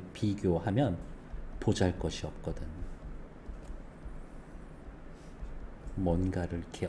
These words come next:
얻어내거나 결실을 만들어내는 게 없어. 씨앗이 송구하다라고 하는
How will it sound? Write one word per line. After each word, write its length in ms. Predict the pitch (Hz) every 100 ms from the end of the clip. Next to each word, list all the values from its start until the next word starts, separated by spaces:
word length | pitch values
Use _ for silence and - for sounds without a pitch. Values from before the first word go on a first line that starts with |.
| -
얻어내거나 840 | 87 110 107 101 95 92 90 87
결실을 680 | - 90 92 - 101 95 87
만들어내는 920 | 82 87 90 90 85 80 85 85 78
게 60 | 76 78
없어. 400 | 85 - - 76 76 - - - - - - - -
씨앗이 920 | - 214 202 196 185 - 101 117 175
송구하다라고 1800 | 180 - 226 214 208 196 190 185 175 135 104 92 85 82 90 104 101 107
하는 580 | 113 131 101 90 139 170